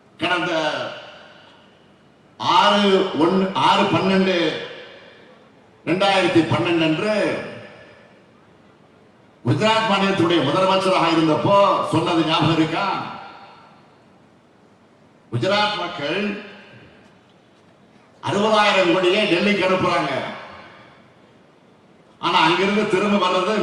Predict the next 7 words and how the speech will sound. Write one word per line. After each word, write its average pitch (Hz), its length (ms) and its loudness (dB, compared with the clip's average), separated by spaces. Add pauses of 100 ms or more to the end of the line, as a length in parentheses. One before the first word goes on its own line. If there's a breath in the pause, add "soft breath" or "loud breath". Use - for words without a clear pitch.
மிக 190 260 2
குறைவு, 190 300 -2 (140)
மிக 170 220 -4
மிக 196 120 0 (120)
குறைவு. 190 320 -6 (2000)
குஜராத் 214 440 0
என்ன 175 120 -4